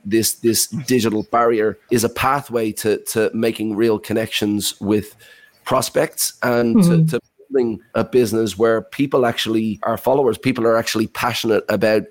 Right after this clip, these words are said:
Speaker 1: you know, what you do for them and how you've helped them to the point where you, where you, you feel that you've got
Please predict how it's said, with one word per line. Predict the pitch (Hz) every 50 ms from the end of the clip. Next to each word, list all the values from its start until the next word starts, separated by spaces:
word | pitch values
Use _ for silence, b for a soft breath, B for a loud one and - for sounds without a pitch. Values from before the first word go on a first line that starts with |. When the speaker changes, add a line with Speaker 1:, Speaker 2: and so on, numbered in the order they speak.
| b b b b b b _
Speaker 1:
you | - 110
know, | 110 110 104
what | - - 104 98 113 - 92
you | 110 113
do | 95 110 117 117
for | 101 - 117 110
them | 113 110 107
and | 107 101 101
how | 101 107 110 117
you've | 113 110 107 101 -
helped | - 110 110 107 - -
them | 117 110 110 104
to | - - 107
the | 101 95
point | - 117 113 113 113 -
where | 110 110 110
you, | 107 110 104 - -
where | 104 107 107
you, | 107 104 101 98 B B B B B B
you | - 113
feel | - - 135 135 131 127
that | 117 120 -
you've | 110 113 101 -
got | 117 110 101 -